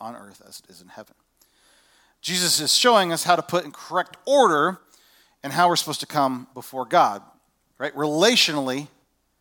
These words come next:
but under his authority. "Our Father in heaven." Okay, relationally, my relationship with him is the daddy relationship, but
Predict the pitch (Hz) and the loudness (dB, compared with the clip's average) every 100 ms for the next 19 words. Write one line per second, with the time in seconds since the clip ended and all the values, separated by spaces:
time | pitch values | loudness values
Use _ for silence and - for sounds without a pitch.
0 | _ _ _ _ 170 - 185 190 175 156 | _ _ _ _ -10 -2 2 2 2 -2
1 | 131 135 139 175 156 123 92 _ _ _ | -2 -6 -4 -2 0 0 -4 _ _ _
2 | _ _ _ _ _ _ _ _ _ _ | _ _ _ _ _ _ _ _ _ _
3 | _ _ _ - 147 165 147 254 269 196 | _ _ _ -4 4 4 4 4 6 4
4 | 156 156 175 _ _ _ _ _ _ _ | 2 -2 -6 _ _ _ _ _ _ _
5 | _ _ 156 160 170 185 113 95 - 127 | _ _ -6 0 4 4 2 -12 -18 -10
6 | 156 147 156 214 247 - 170 139 143 165 | -6 -4 2 4 4 0 -2 -4 -6 -8
7 | - _ - 139 147 147 180 226 190 - | -18 _ -8 -2 0 2 2 2 0 -4
8 | 156 151 139 143 143 135 127 - 147 - | -6 -6 -4 -6 -6 -6 -8 -10 -18 -8
9 | 139 131 185 208 165 151 143 131 117 113 | -6 -2 4 4 4 -2 -6 -4 -6 -8
10 | 110 104 - 120 117 - - - - - | -10 -10 -8 -8 -10 -16 -20 -20 -12 2
11 | 156 131 | 2 2